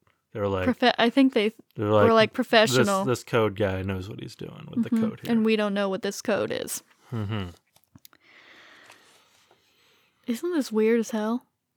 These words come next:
Speaker 1: Yeah. It
Speaker 2: And, like,
Speaker 1: is.
Speaker 2: why? Why, if this man owned this Rubaiyat, why would he have this woman's phone, unlisted phone number in the back of the book? And she's just like, "I don't know."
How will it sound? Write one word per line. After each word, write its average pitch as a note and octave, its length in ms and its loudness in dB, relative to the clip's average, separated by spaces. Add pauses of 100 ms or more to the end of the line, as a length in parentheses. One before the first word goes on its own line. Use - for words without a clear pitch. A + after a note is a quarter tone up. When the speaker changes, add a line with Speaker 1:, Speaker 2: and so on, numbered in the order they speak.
Speaker 1:
Yeah. F#2+ 180 -12 (1120)
It A2 80 -4
Speaker 2:
And, C#4 120 8
like, D4+ 120 4
Speaker 1:
is. - 200 -10
Speaker 2:
why? A#3 720 4 (200)
Why, C4+ 480 6
if E4 220 -2
this F4 280 2
man C4 440 2
owned C#4+ 280 4
this D4 180 2
Rubaiyat, B3 440 2 (100)
why A#3 400 6
would E4 120 4
he D#4 100 0
have C#4 220 4
this C4 200 4
woman's B3 320 4
phone, C#4+ 480 4 (100)
unlisted F4 640 2
phone D4 280 6
number B3 200 6
in A#3 120 4
the G#3+ 80 0
back A3 320 2
of F4+ 40 -2
the F4 60 -2
book? C#4+ 400 6
And A#3+ 180 4
she's C4+ 160 4
just C#4 200 0
like, F#3+ 140 2
"I F3+ 120 6
don't C#4 160 6
know." A#3+ 320 4